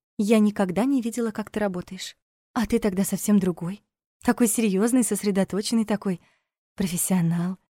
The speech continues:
Не поддаешься на провокации ты рыжей следовательницы. Другие тебя уважают больше, чем ее.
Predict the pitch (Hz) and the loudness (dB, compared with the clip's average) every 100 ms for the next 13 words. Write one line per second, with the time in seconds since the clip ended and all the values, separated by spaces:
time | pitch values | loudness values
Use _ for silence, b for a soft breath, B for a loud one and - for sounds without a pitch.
0 | _ _ _ _ 254 214 226 202 185 208 | _ _ _ _ 4 4 4 6 6 4
1 | - 247 202 196 196 220 - 202 202 196 | 0 0 2 2 2 -2 -2 -2 0 0
2 | 220 240 - 170 185 240 233 233 208 214 | 0 -2 -2 0 0 0 2 2 2 -2
3 | 202 b b b 247 226 269 240 220 240 | -6 b b b 4 6 2 2 4 4
4 | 208 208 247 208 175 196 277 330 311 214 | 4 4 2 2 0 -2 0 4 6 4